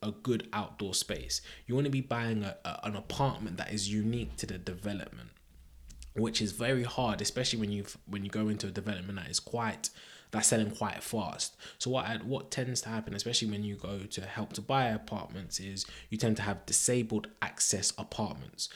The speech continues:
So disabled access apartments are basically ac-, um, apartments that are, m-, are made for wheelchairs. So they tend to have wider doors, they tend to have bigger, natural, bigger square footage. So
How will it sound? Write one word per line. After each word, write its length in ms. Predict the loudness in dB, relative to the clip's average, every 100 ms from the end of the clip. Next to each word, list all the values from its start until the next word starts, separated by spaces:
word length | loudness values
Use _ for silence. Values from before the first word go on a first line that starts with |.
| -12
So 100 | -8
disabled 420 | 0 4 4 4 -2
access 360 | -4 -2 -2
apartments 520 | -2 -2 -4 -4 -4
are 80 | -4
basically 440 | 0 2 0 -2 -10 -8
ac-, 240 | -8 -10 -20 _ _
um, 200 | -4 -2 -6
apartments 560 | -4 0 0 -2 -4
that 120 | -4 -4
are, 260 | -4 -4 -8 -16 -10
m-, 180 | -10 -8
are 140 | -6 0
made 340 | 4 4 2
for 140 | 0
wheelchairs. 760 | -2 2 2 2 0 -2 -6 -8 -8 -10 -2
So 120 | 2
they 140 | 2
tend 260 | 4 4 4
to 80 | 4
have 200 | 0 0
wider 420 | 2 2 0 0
doors, 340 | 6 6 6
they 100 | 2
tend 220 | 0 0
to 80 | 0
have 220 | -4 -4
bigger, 260 | -4 -2 -2
natural, 380 | -2 -2 -2 -2
bigger 260 | 0 0 2
square 260 | 2 0
footage. 380 | -2 -2 0 2
So 220 | 2 0